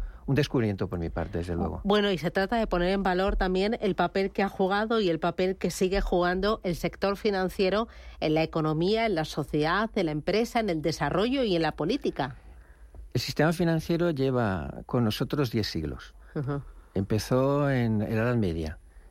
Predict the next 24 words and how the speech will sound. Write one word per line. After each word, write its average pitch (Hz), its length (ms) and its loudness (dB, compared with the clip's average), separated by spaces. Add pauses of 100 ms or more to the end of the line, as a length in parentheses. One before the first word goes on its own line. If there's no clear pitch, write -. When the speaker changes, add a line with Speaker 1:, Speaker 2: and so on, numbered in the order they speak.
(100)
Speaker 1:
eh, 104 340 2
con 104 300 0
el 95 100 0
Camino 120 300 2
de 131 80 0
Santiago, 90 640 -2 (420)
eh, 101 340 0
con 110 220 2
los 104 160 0
cambistas 117 600 2
que, 117 560 2 (360)
que - 100 0
se 123 100 0
instalaban 123 560 0
en 117 140 2
los, 110 300 0
en 117 120 0
los 104 180 0
barrios 123 380 2
de 117 100 0
las 107 160 0
ciudades 120 420 0
para, 110 440 0 (380)
eh, 104 640 2